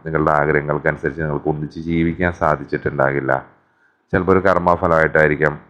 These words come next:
ഇതിൽ വീണ്ടും കർമ്മങ്ങൾ ക്ലിയർ ആവാൻ വേണ്ടിയിട്ടായിരിക്കാം ഈ ഒരു ജന്മത്തിൽ നിങ്ങൾ ഈ വ്യക്തിയെ കണ്ടുമുട്ടിയത്.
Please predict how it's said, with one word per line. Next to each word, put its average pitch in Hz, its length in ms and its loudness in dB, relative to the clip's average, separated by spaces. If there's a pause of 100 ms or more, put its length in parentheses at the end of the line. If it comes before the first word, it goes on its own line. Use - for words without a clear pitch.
(160)
ഇതിൽ 76 140 -2 (100)
വീണ്ടും 73 420 -2
കർമ്മങ്ങൾ 78 460 -2 (320)
ക്ലിയർ 85 320 4
ആവാൻ 78 260 2
വേണ്ടിയിട്ടായിരിക്കാം 69 760 0 (180)
ഈ - 20 -4 (100)
ഒരു 73 100 0 (100)
ജന്മത്തിൽ 71 420 -2 (260)
നിങ്ങൾ 71 220 -8
ഈ 69 80 0
വ്യക്തിയെ 71 400 -2
കണ്ടുമുട്ടിയത്. 71 680 -4